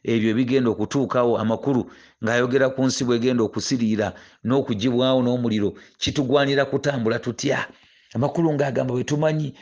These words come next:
tebigambo ebigenda kubaawo, tetusaanidde kwegendereza nnyo, ekyo ky'abeera abuuza. Kale, ah, olunaku olwaleero twagala kutandika ekigambo kinene nnyo nnyini ddala,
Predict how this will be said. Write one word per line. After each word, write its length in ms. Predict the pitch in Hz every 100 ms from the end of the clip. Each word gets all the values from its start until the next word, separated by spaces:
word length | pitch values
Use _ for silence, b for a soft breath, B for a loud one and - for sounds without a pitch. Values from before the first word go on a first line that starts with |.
| B -
tebigambo 480 | 131 131 147 147
ebigenda 400 | 143 120 131 139
kubaawo, 320 | - 127 143 120
tetusaanidde 680 | 120 143 - 139 147 139 147
kwegendereza 720 | 131 120 113 107 123 110 113 120
nnyo, 200 | 120 131 - B B B
ekyo 200 | 117 127 110
ky'abeera 480 | 113 101 98 110
abuuza. 380 | 101 104 104 117 - - B B
Kale, 320 | B 180 139 - B B -
ah, 160 | 135
olunaku 320 | 139 160 220 -
olwaleero 260 | 165 175 175
twagala 320 | 165 151 156
kutandika 420 | - 165 143 117 123
ekigambo 320 | - 117 113
kinene 400 | 117 131 156 123
nnyo 160 | 123 151
nnyini 280 | 143 127
ddala, 300 | 95 127 131